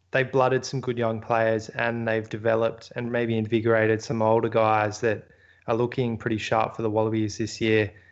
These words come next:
Kane Douglas is one that just continues to perform. Um, young bloke that obviously has already been picked for the Wallabies, Isaac Rodda.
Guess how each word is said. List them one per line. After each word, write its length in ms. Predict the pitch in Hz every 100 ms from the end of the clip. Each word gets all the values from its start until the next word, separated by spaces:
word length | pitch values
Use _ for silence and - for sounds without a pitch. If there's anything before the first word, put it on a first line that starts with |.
| _
Kane 260 | - 120 113
Douglas 440 | 110 113 110 -
is 100 | 107
one 280 | 107 110 110
that 160 | 110
just 200 | - 101
continues 460 | - 113 - 113 107
to 100 | 110
perform. 560 | 104 - 113 110 110 110 - - - - _ -
Um, 500 | 110 110 110 113 143
young 300 | 127 117 120
bloke 340 | 113 110 110
that 140 | - 113
obviously 360 | 110 110 -
has 100 | 110
already 220 | 113 110 110
been 220 | 110 104
picked 220 | 117 113
for 60 | 113
the 60 |
Wallabies, 440 | 110 110 110 110 113
Isaac 360 | 113 110 101
Rodda. 420 | 117 113 110 107